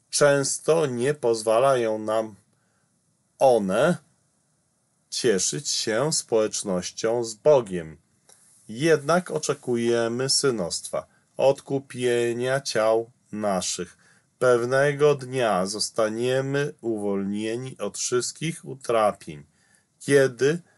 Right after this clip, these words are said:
Pan Jezus przyjdzie w celu pochwycenia, zabrania Kościoła z ziemi do domu Ojca, do nieba,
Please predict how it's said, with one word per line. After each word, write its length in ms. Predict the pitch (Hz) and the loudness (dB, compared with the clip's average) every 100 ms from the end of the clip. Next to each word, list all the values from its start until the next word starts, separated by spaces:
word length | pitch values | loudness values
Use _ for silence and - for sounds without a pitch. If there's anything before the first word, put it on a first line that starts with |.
| _ _ _ - | _ _ _ 2
Pan 400 | 120 131 143 131 | 6 6 4 -2
Jezus 760 | 110 120 123 123 113 110 - | -2 2 4 4 2 -4 -8
przyjdzie 800 | - - 127 107 92 95 107 139 | -8 -4 -2 -2 -4 -2 -2 -2
w 60 | - | -6
celu 640 | - - 123 113 98 90 - _ _ _ _ | -6 0 4 2 0 -6 -10 _ _ _ _
pochwycenia, 1160 | 120 131 - - 139 139 120 101 92 101 135 160 _ _ _ _ | 2 2 -2 -4 -4 -2 -2 0 -2 -2 -2 -4 _ _ _ _
zabrania 640 | 101 110 104 123 120 104 90 | -2 0 2 2 2 2 -4
Kościoła 800 | - 104 - 120 107 85 76 85 | -4 -4 -2 0 2 2 -2 -6
z 120 | 95 | -10
ziemi 540 | 95 110 104 92 90 85 _ _ _ _ | -6 -4 -4 -4 -8 -12 _ _ _ _
do 340 | 92 98 92 82 _ _ _ _ _ _ _ _ _ _ _ _ - _ _ _ - _ | -4 -2 -2 -4 _ _ _ _ _ _ _ _ _ _ _ _ -20 _ _ _ -20 _
domu 420 | 113 110 101 98 90 | -2 -2 0 0 0
Ojca, 420 | 92 92 139 143 | -2 -2 0 0
do 200 | 120 98 | 0 -2
nieba, 520 | 92 87 85 120 | -2 -4 0 0